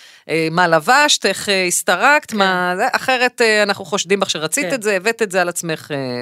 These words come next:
Speaker 1: וכולי. ואת, הדמות, יותר נכון, של, אה, אה, אביגיל, אבל גם את עשית את זה במציאות, באה ואומרת, "חברים וחברות,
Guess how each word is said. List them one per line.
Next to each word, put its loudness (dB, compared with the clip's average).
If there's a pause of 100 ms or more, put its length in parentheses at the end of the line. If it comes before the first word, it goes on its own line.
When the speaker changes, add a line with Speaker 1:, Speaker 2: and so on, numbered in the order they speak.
Speaker 1:
וכולי. -4 (760)
ואת, 0 (520)
הדמות, -2
יותר -2
נכון, -6
של, -6
אה, -4 (540)
אה, -2
אביגיל, 0
אבל -2
גם 4
את 2
עשית -2
את -2
זה 2
במציאות, 0
באה 4
ואומרת, 0
"חברים 0
וחברות, 0